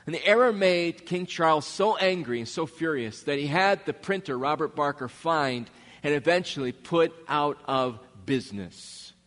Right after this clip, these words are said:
And then he asked for all thousand of the Bibles to be collected and to be burned. Now, a few, uh, escaped being burned, and today they are collector's items.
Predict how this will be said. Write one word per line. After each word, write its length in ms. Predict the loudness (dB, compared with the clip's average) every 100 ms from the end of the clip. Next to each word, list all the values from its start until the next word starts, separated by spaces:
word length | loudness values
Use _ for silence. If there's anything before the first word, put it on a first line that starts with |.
| _ _ _ _ _ _
And 140 | -2 0
then 120 | 0
he 140 | 0
asked 320 | 2 2 2 -2
for 140 | -2
all 400 | 4 4 6 4
thousand 600 | 0 2 4 4 2 -2
of 80 | -6
the 60 | -2
Bibles 420 | 0 2 0 -4
to 60 |
be 100 | -10
collected 580 | -10 -4 -2 0 -4 -6 -6
and 340 | -4 -4 -6
to 80 | -8
be 120 | -10
burned. 500 | -6 -2 0 -2 -6 -4
Now, 280 | 0 0 -2 -8 -12 -10
a 80 |
few, 640 | -10 -6 -6 -4 -4 -6 -4
uh, 220 | 0 0 0
escaped 480 | -6 0 0 0 -4
being 200 | -6 -4
burned, 460 | -4 -2 -4 -6
and 300 | -6 -6 -6 -8
today 600 | 0 4 6 4 0 -8 -20 -2
they 180 | 0 0
are 300 | 2 0 0
collector's 760 | -2 -4 0 0 0 -6 -6 -10 -2
items. 880 | 0 0 -4 -8 -14 -20 -20 -20